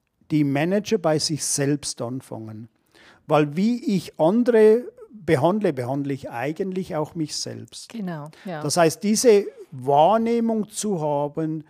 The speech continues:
Speaker 1: okay, ich beginne eigentlich bei mir selbst, ich lerne eigentlich mich selbst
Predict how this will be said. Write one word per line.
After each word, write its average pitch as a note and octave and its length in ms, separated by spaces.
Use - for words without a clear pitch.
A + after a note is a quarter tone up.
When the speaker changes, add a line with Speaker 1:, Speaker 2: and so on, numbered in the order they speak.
Speaker 1:
okay, D#3 340
ich E3+ 240
beginne F3 500
eigentlich E3+ 460
bei C#3+ 160
mir D3 220
selbst, D3+ 460
ich D#3 160
lerne E3 480
eigentlich D#3+ 540
mich D3 240
selbst - 760